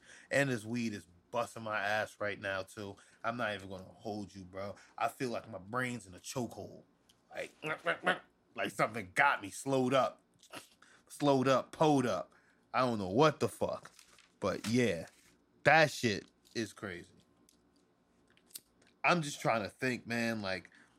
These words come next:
what part of fucking Baton Rouge, Louisiana was he from? That you out here, who are you hanging with? That they're, they're teaching you how to drive and steal at eleven. It's a lot of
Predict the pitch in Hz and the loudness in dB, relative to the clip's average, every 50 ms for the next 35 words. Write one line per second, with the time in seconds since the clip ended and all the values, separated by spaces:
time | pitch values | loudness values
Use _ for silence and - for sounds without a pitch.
0 | _ _ - 151 165 160 - - 147 151 151 139 127 - - - 143 139 139 131 | _ _ 0 0 0 0 -2 -2 0 2 2 0 0 -2 -4 -4 -4 -4 -4 -6
1 | 113 104 110 123 131 131 80 104 110 113 120 127 131 131 127 117 117 117 113 120 | -10 -4 -2 0 0 0 0 -4 -6 -4 -2 -2 0 -2 -2 -4 -4 -4 -4 -4
2 | 127 127 117 113 117 120 123 127 123 123 123 117 117 113 107 110 131 135 127 - | -4 -4 -6 -6 -6 -4 -2 -2 -2 -2 -2 -2 -2 -2 -4 -6 -8 -10 -10 -10
3 | - 120 120 127 127 123 120 120 117 - _ _ _ _ _ _ _ _ _ _ | -8 -4 -2 0 0 0 -2 -6 -10 -16 _ _ _ _ _ _ _ _ _ _
4 | _ _ _ _ _ _ _ _ _ - 117 117 117 135 143 - - 117 127 127 | _ _ _ _ _ _ _ _ _ -6 -6 -6 -4 -6 -6 -2 0 0 0 0
5 | 123 123 135 127 120 107 - - - 165 165 156 156 143 147 139 113 113 135 135 | 0 -2 -4 -4 -6 -6 -8 -6 -4 0 0 0 0 -2 -6 -8 -8 -6 -6 -6
6 | 135 135 131 131 127 131 131 131 127 - - _ _ _ _ _ _ _ _ _ | -4 -4 -6 -6 -2 0 0 0 0 -4 -8 _ _ _ _ _ _ _ _ _
7 | 131 113 92 - 135 143 143 139 123 90 95 - 135 143 143 - - - - 151 | -6 -6 -4 -2 2 2 2 2 2 -2 -8 -6 -4 -4 -4 -4 -6 -8 -8 -6
8 | 151 131 - - 135 131 131 135 135 139 135 131 117 98 90 87 104 117 123 127 | -6 -6 -8 -10 -8 -6 -4 -4 -2 0 0 0 -2 -2 -8 -10 -6 -4 -2 0
9 | 127 131 131 127 127 131 123 113 110 98 101 - - - - _ 139 143 143 139 | 2 2 2 2 2 0 -2 -4 -6 -8 -10 -10 -12 -16 -14 _ -10 -8 -4 -2
10 | 135 135 131 127 123 120 - _ _ _ _ _ _ 107 107 95 85 82 87 - | 0 2 2 0 -2 -6 -10 _ _ _ _ _ _ -4 -4 -4 -4 -10 -12 -8
11 | 107 127 139 139 135 131 135 131 127 127 123 - _ _ _ _ _ _ _ _ | -2 2 2 2 2 0 -4 -4 -6 -8 -12 -16 _ _ _ _ _ _ _ _
12 | _ _ _ _ _ _ _ _ _ _ _ _ _ _ _ _ _ _ _ _ | _ _ _ _ _ _ _ _ _ _ _ _ _ _ _ _ _ _ _ _
13 | _ _ _ _ _ _ _ _ _ _ _ _ _ _ _ _ _ _ 156 143 | _ _ _ _ _ _ _ _ _ _ _ _ _ _ _ _ _ _ -10 -6
14 | - 147 147 165 180 185 175 165 - - | -4 -2 2 4 6 6 6 6 4 0